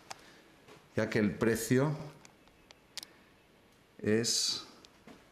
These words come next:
muy bueno. Este es el salón comedor.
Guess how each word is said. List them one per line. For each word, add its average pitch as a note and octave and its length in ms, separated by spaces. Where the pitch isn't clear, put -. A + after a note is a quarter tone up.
muy A2+ 420
bueno. A#2 600
Este D3 280
es D#3 120
el B2+ 180
salón B2+ 320
comedor. A2+ 420